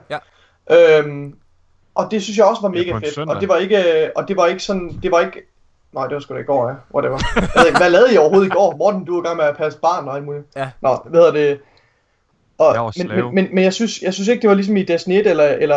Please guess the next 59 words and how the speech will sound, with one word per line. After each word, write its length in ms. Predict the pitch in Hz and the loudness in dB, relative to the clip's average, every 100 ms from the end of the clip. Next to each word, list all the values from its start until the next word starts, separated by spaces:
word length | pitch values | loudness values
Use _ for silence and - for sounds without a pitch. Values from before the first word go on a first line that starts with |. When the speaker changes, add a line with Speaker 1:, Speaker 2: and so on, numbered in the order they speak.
| 131 | 0
Speaker 2:
eller 180 | 139 139 | -2 0
før 160 | 220 196 | 2 4
i 60 | 151 | 2
Destiny 260 | 156 165 | -4 -6
to, 140 | 165 165 | -8 -4
hvor 120 | 160 | -4
man 180 | 151 147 | -4 0
bare, 260 | 156 160 | 4 4
altså, 140 | - 156 | 0 -2
hvor 100 | 165 | 0
det 100 | 160 | 0
var 60 | |
virkelig 240 | 170 190 - | -2 -4 0
svært 200 | 190 147 | 0 0
at 60 | |
spille 200 | 143 151 | -6 -10
quick 160 | 180 180 | -8 -8
play 120 | 160 | -4
alene, 340 | 147 143 156 165 | -4 -4 -8 -8
så 80 | |
fik 120 | - 156 | -10 -6
man 160 | 147 | -2
bank 280 | 139 151 - | 0 -2 -4
og 120 | - | -10
blev, 360 | 139 139 139 135 | -6 -4 -2 -2
blev 180 | 147 147 | -2 -2
fuldstændig 340 | 185 170 151 | -4 -4 -2
rullet. 260 | 143 156 165 _ _ | 0 0 -4 _ _
Men 100 | 175 | 0
der 60 | 202 | 2
spillede 320 | - 226 214 | 4 6 6
jeg 160 | 170 - - | 4 2 -2
alle 160 | 185 214 | 0 0
de 60 | 202 | 2
her 120 | 185 | 0
kampe, 380 | 170 165 180 190 _ - | 2 0 -2 -8 _ -10
øh, 320 | 143 143 135 127 | -4 -2 -2 -4
uden 200 | - 208 | 0 2
at 80 | 196 - | 2 2
føle, 240 | 185 185 | 2 4
at, 160 | 156 143 | 0 0
øh, 120 | 131 131 | 0 0
at 60 | |
jeg 120 | 127 127 | -4 -2
blev 320 | 143 135 131 139 | -2 -2 -2 2
overvældet, 380 | 175 185 165 147 | 4 4 2 2
og 200 | 139 135 | 0 -4
så, 140 | 156 156 | -6 -6
og 100 | 147 | -10
de 80 | 165 | -2
fleste 260 | 233 233 170 | 2 2 2
af 60 | |
kampene 340 | 180 180 185 147 | 0 0 0 -2
var 180 | 143 | 0
ret 80 | 170 - | -2 0
fair, 300 | 170 190 214 | -2 -2 -4
altså 180 | 143 160 | -8 -2
ret 180 | 147 160 | -2 -2
tætte. 300 | - 190 | -4 -6